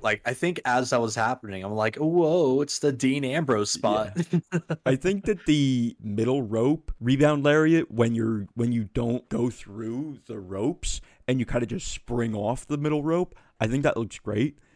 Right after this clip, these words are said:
Speaker 2: But when they kinda go through it, uh,
Speaker 1: And then back
Speaker 2: and then,
Speaker 1: in.
Speaker 2: yeah, bring himself back in, I don't think it looks good. But, you know, if you like it, you like it.
Speaker 1: Uh, it works. Like, I have no qualms with it.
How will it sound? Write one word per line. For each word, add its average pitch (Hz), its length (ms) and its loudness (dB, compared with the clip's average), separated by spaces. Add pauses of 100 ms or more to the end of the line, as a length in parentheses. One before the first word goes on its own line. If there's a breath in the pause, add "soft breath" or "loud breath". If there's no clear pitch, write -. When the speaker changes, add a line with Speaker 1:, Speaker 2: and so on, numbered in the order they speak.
(180 soft breath)
Speaker 2:
But 117 180 4
when 120 260 0
they 147 160 4
kinda 143 300 0
go 104 340 2
through 98 540 -6
it, 160 200 -4
uh, 98 380 0 (140)
Speaker 1:
And 95 200 -2
then 101 220 -4
back 107 280 0
Speaker 2:
and 113 80 0
then, 104 240 2
Speaker 1:
in. 110 100 -10
Speaker 2:
yeah, 101 260 2
bring 113 220 -4
himself 113 260 -4
back - 220 -4
in, 107 260 -2
I 101 140 0
don't 101 180 -2
think 98 160 -8
it - 60 -12
looks 101 260 -8
good. 98 320 -2
But, 160 340 6
you 135 120 2
know, 117 160 0
if 117 100 -8
you 156 80 0
like 127 180 0
it, - 120 -8
you 104 100 -6
like 95 160 -8
it. - 180 -12
Speaker 1:
Uh, 117 320 2
it 139 140 2
works. 120 600 0
Like, 101 240 0 (160)
I 104 140 -2
have 117 220 2
no 110 520 0
qualms 107 480 -4
with 104 180 -4
it. 104 240 -2